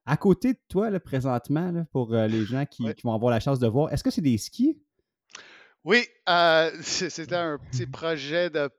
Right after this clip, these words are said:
Speaker 2: pandémie pour moi. Euh,
Speaker 1: Ok.
Speaker 2: j'ai, j'ai fait une petite restauration des, euh, vieux skis de Jack Rabbit.
Speaker 1: Wow, ok,
Speaker 2: C'est
Speaker 1: fait que là, on, c'est des skis en bois. Est-ce que je peux voir avec, euh, des
Speaker 2: Oui.
Speaker 1: fixations en, en ganse ?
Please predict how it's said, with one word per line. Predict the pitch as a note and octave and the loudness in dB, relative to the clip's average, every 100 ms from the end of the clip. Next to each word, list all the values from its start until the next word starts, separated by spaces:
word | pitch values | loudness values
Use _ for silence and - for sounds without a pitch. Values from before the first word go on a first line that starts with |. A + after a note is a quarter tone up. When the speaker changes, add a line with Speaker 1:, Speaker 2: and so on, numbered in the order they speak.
| - | -4
Speaker 2:
pandémie | E3+ D#3+ D3+ D3+ D#3 E3 | -2 -2 -4 -4 -4 -8
pour | D#3+ D3 C#3+ | -8 -14 -10
moi. | D#3 G#3 A3 - D3 | -6 -4 -6 -8 -8
Euh, | C#3 C3+ B2+ | -6 -4 -4
Speaker 1:
Ok. | |
Speaker 2:
j'ai, | B2 F#3+ E3+ - - - - | -2 -2 -4 -8 -16 -20 -20
j'ai | C#3 D3 | -16 -10
fait | D#3+ | -10
une | C#3+ | -12
petite | - - | -16 -10
restauration | D#3+ D#3+ - D#3 D3+ C#3 - E3 E3 E3 | -6 -6 -6 -4 -4 -6 -8 -8 -8 -8
des, | C#3+ D3 D3 C#3+ | -6 -6 -6 -6
euh, | C3+ C3 C3 A2+ | -8 -8 -10 -12
vieux | D#3 E3 | -12 -12
skis | - - F#3+ | -12 -16 -12
de | D#3 C#3 | -10 -10
Jack | A#2 C3 - | -10 -12 -12
Rabbit. | B2+ A#2 G#2 - _ _ _ A#2 | -14 -14 -18 -20 _ _ _ -2
Speaker 1:
Wow, | C3+ D#3 | 2 2
ok, | B2 | 2
Speaker 2:
C'est | F#3+ | 0
Speaker 1:
fait | E3+ B2+ | -2 -4
que | D#3 | -2
là, | D#3+ | -4
on, | C3+ - - | -4 -12 -12
c'est | - | -4
des | B2+ | -4
skis | - G3 | -4 -4
en | D3 G#2+ | -2 -2
bois. | G2+ C3+ F#3 G3 | 0 2 2 0
Est-ce | - | -2
que | |
je | D#3+ | -2
peux | D#3+ | 0
voir | C#3 E3+ F3+ | 0 0 0
avec, | C3 B2+ - | 0 -2 -2
euh, | A#2 | -2
des | A2 A2 | 0 -2
Speaker 2:
Oui. | G#2 | -2
Speaker 1:
fixations | - C#3+ D3+ G#3 G#2+ - C#3+ C#3+ C#3+ | -8 -4 -2 -2 -6 -4 0 2 2
en, | C3 | 2
en | A#2 A2+ G#2+ G#2+ G#2 G2 G2+ G2 | 0 0 -2 -2 -4 -6 -6 -6
ganse ? | A#2+ D3+ G3+ G#3 - - - | -2 0 0 -2 -6 -10 -16